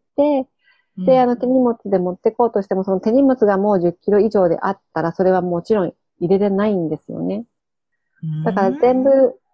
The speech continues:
Speaker 1: 合計が十キロプラス二十キロで三十キロならいいんですけども、
Speaker 2: うん。
Speaker 1: っ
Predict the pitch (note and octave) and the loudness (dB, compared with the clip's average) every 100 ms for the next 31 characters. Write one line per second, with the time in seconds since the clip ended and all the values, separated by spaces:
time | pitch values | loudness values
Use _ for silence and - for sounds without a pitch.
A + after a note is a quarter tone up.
0 | - A#3 A#3+ B3+ - C4+ C4+ C#4+ C#4+ B3+ | -6 0 0 0 0 0 2 2 2 2
1 | F#3+ - _ _ _ _ _ _ F#3+ F#3+ | -2 -8 _ _ _ _ _ _ -2 -2
2 | _ E3+ D#3+ F#3 E3+ E3 - A3 F#3 E3+ | _ -2 -2 -2 -2 -4 -2 0 0 -2
3 | E3 - D#3+ F3 E3+ D3+ D#3+ - - D#3 | -4 -4 -4 -2 -4 -6 -6 -8 -8 -4
4 | G#3 - G#3+ G3+ E3 D#3 - - - F#3 | -4 -2 -2 -2 -2 -4 -6 -8 -6 -4
5 | A3+ A3+ G3 A3 _ _ _ E3+ | -2 -2 -4 -8 _ _ _ -14